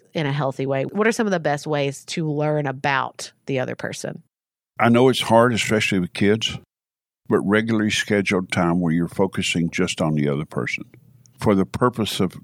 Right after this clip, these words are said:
Speaker 2: communication and hearing, and not for the purpose of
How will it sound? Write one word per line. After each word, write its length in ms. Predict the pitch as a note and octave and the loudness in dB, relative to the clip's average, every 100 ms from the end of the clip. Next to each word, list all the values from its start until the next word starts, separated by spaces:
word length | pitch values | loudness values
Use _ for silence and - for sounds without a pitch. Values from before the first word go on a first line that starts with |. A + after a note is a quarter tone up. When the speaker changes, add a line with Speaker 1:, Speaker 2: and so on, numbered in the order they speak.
| - | -10
Speaker 2:
communication 920 | - F#2+ G2+ G#2 - D#2+ C#2 - - _ - | 0 2 4 2 0 -2 0 -4 -6 _ -2
and 180 | G2+ F2+ | 0 0
hearing, 640 | - A#2+ A2 F2+ C2 - - _ _ _ G2 | 0 2 4 2 0 -4 -12 _ _ _ 0
and 240 | F#2+ F#2 | 2 4
not 320 | G2+ A2 - | 4 2 0
for 140 | - G2 | -4 -4
the 80 | F2+ | -2
purpose 500 | G#2+ G2 G2 F2+ | -2 -2 -2 -4
of 140 | - | -4